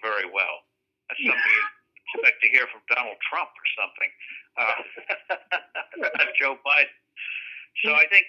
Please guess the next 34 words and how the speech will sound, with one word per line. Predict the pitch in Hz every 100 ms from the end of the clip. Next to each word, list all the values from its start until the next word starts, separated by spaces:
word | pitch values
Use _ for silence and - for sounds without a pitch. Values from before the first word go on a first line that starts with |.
| -
uh, | 151 143
there's, | 139 139 135 151
uh, | 139 123
even | 160 156
though | 143 139 135 123
the, | 123 120 120 120 123 120 117
a |
lot, | 123 135 - _
uh, | 127 117 110 -
people | 139 131
on | 123 117
the |
left | 117 127 123 - 135
hanker | 143 139 120 -
for | 127 120
a | 113 110
government, | 123 123 117 - - -
uh, | 113 107 104 _ _ -
dominated, | 117 117 117 117 113 110 -
controlled | 117 - 120 113 - 165
system, | 175 - 95 95 _ _ _ _ _ _ -
I | 113
think | 147 143 -
that, | 127 - -
uh, | 120 117 113 - _ _ _ -
uh, | 107 104 107 107
there's | 110 -
no | 135 135
evidence | 127 135 123 120 -
yet | 123 123 -
that, | 113
uh, | - _ _ - 113 107 110
in | 107
Europe, | 123 147 123